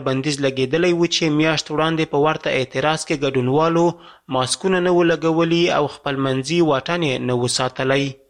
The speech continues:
د برلین د پولیسو مشرې بربره سلویک اټکل کړی چې د مظاهرې ګډونوال به شاوخوا دېرش زره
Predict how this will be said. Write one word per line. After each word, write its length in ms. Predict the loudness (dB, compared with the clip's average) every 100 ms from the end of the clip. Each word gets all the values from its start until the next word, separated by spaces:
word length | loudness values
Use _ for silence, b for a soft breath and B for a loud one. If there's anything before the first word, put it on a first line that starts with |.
| _ -12
د 200 | -2 0 0
برلین 320 | -2 0 2 0
د 100 | -2
پولیسو 380 | 0 0 0 2 2
مشرې 420 | 0 0 0 2 0
بربره 400 | 0 0 0 -2
سلویک 360 | -4 -2 -2 -4
اټکل 320 | -6 -4 -6 -2
کړی 200 | 0 0 0
چې 80 | -2 0
د 100 | -2
مظاهرې 420 | 0 0 2 0 0
ګډونوال 500 | -2 0 2 2 0
به 100 | -2 0
شاوخوا 480 | 0 0 -2 -4
دېرش 320 | -2 0 -2 0
زره 240 | 0 0